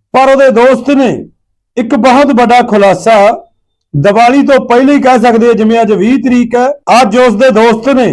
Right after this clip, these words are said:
ਸਾਡੇ ਲੋਕਾਂ ਦੇ ਸਾਹਮਣੇ ਇੱਕ ਬਹੁਤ ਵੱਡਾ ਖੁਲਾਸਾ ਕੀਤਾ ਕਿ ਰਾਜਵੀਰ ਜਵੰਦਾ ਦੀ ਮੌਤ ਦਾ ਅਸਲੀ ਸੱਚ ਇਹ ਹੈ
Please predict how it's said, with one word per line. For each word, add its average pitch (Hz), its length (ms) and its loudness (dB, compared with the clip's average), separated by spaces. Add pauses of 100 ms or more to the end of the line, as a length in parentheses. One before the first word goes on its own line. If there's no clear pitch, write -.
(280)
ਸਾਡੇ 247 340 0
ਲੋਕਾਂ 233 340 0
ਦੇ 269 120 0
ਸਾਹਮਣੇ 240 400 0 (800)
ਇੱਕ 277 180 -2
ਬਹੁਤ 254 320 2
ਵੱਡਾ 233 280 2
ਖੁਲਾਸਾ 202 460 0
ਕੀਤਾ 139 380 -4 (800)
ਕਿ 269 140 2
ਰਾਜਵੀਰ 240 480 2
ਜਵੰਦਾ 220 340 0
ਦੀ 247 120 -2
ਮੌਤ 202 340 0
ਦਾ 220 180 2
ਅਸਲੀ 226 280 -2
ਸੱਚ 175 340 -2
ਇਹ 196 960 -4
ਹੈ 240 200 2